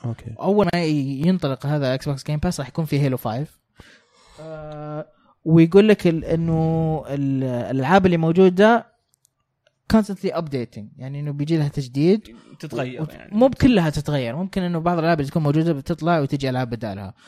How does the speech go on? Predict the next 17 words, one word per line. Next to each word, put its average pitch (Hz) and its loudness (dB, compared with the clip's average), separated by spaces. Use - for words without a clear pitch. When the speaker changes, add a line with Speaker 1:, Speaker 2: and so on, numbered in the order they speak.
Speaker 2:
مو 185 6
بإنه، 175 6
أوكي، 175 2
الشهر 180 4
هذا 156 4
مية 180 6
لعبة، 180 4
بعدين 170 0
الشهر 175 2
اللي 170 4
بعده 175 6
مية 165 2
لعبة 143 -2
تماما 180 6
مختلفة. 147 -2
Speaker 1:
مم. 135 -6
Speaker 2:
لا. - 0